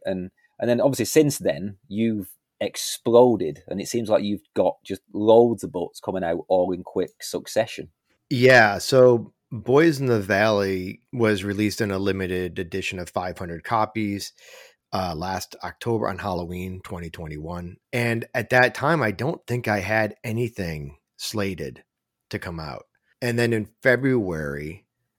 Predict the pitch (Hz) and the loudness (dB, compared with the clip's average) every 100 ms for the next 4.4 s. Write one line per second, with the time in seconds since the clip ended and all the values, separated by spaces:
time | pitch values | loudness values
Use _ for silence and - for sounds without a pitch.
0 | - 95 - 113 101 - 101 80 - - | -14 -12 -8 -6 -6 -8 -10 -10 -10 -6
1 | 143 71 58 - _ - - - - 139 | -4 -4 -8 -14 _ -16 -12 -12 -2 2
2 | 120 120 110 - 123 110 104 104 - _ | 4 2 -2 -2 -2 0 -4 -8 -12 _
3 | _ _ _ 110 104 123 117 - - 117 | _ _ _ -8 -2 0 0 -4 -2 0
4 | 107 90 85 78 | 2 -2 -4 -10